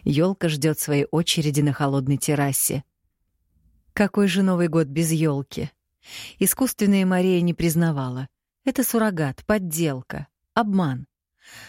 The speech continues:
Разве новогоднее чудо придёт в дом, где нет настоящей ёлки? Глупо, наверное, но она верила в это, хотя деревья было жаль. Особенно, когда после праздников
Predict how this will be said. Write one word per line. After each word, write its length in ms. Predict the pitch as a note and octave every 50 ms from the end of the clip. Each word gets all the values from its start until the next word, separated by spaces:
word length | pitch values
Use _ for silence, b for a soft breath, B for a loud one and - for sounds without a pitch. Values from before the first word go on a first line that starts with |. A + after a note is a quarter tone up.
| B B B
Разве 360 | B F#3 G3 F#3+ E3+ E3+ E3
новогоднее 600 | E3+ E3 D#3+ E3+ E3 E3+ E3+ E3 C#3 D#3+ E3+ E3+
чудо 360 | - - - G#3 F#3+ D#3 D3+
придёт 440 | - - E3+ D#3+ C#3+ E3+ G#3+ A#3+ -
в 80 | F3 D3
дом, 320 | C3+ D#3+ D#3 C#3 C#3 C#3
где 200 | C#3 C3+ D#3+ F3
нет 260 | F3 F3+ D#3 C#3+ -
настоящей 580 | D3+ C#3+ - - D#3+ D#3 D3+ C#3+ C#3 - - F3
ёлки? 540 | D#3+ D#3+ D#3+ C#3+ C3 B2 - - C#3+ C#3+ - _ _ _ _ _ _ _ _ B B B B B B B B
Глупо, 360 | B F3+ E3 F#3+ G#3+ - - F3+
наверное, 640 | D#3+ D3+ D3 D3 D3+ D3 D3 C#3+ C#3 C#3 C#3 C#3 - b b b b b b _ -
но 260 | F#3+ G3+ G#3 G3 - -
она 240 | - G3 G3 G#3 G#3+
верила 400 | G#3 A#3 A#3+ G3+ D#3+ C#3 C#3 C3
в 40 | B2+
это, 300 | C3+ C3+ - C3+ C#3 - _ - -
хотя 280 | - - E3 - D#3+ D3
деревья 460 | C3+ D3 D3+ F#3+ G#3+ G3 D3+ C#3 C3
было 240 | B2+ C#3+ C#3 D3 D3
жаль. 360 | C3+ C3+ C3+ B2+ B2+ C3 - _ _ _ _ _ _ _ B B B B B B B B B B
Особенно, 400 | B D#3+ - - F3 E3 E3 D#3+
когда 280 | D#3 - D#3+ D#3 D3+ D#3+
после 320 | - - D3+ - - D#3+
праздников 640 | C#3+ - D#3 E3 F3+ F3 E3 D#3 C#3 - C#3 -